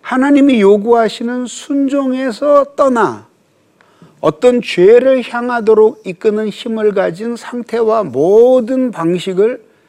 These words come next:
넓은 의미에서 우리가 시험이라고 말할 수 있는 거죠. 그러니까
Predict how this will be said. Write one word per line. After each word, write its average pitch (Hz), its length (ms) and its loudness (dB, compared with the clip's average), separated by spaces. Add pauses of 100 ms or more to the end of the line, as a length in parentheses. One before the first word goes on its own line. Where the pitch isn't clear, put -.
(140)
넓은 156 380 0
의미에서 151 520 -4
우리가 131 240 -8
시험이라고 202 640 -4
말할 117 320 -10
수 - 100 -20
있는 117 140 -18
거죠. - 200 -20 (800)
그러니까 170 680 -4